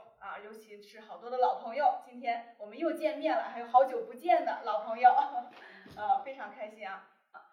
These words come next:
那么今天呢，呃，在课堂上呢，就会跟大家去讨论，究竟什么是红色经典的这个戏曲作品，还有呢，就是给大家呢再纠正一下，有一些就是说我们，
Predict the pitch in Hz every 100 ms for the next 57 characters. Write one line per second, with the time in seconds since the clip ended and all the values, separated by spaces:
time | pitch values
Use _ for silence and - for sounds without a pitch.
0 | _ 311 294 - 311 330 330 277 - -
1 | _ 208 208 269 262 311 - 226 226 190
2 | - _ _ _ _ _ _ 254 247 240
3 | 240 240 226 214 226 226 - - - 226
4 | 233 - _ _ _ _ - 349 349 339
5 | - 208 269 262 196 - 196 240 302 294
6 | 277 294 294 - - 185 160 - 208 170
7 | - - - 311 - 277 254 - - -
8 | - _ _ - 247 285 - 180 180 214
9 | 208 - 214 208 226 226 202 180 - 240
10 | 180 - _ _ _ _ _ 320 330 330
11 | 269 - - 226 196 - 196 254 247 -
12 | _ - 208 208 233 220 190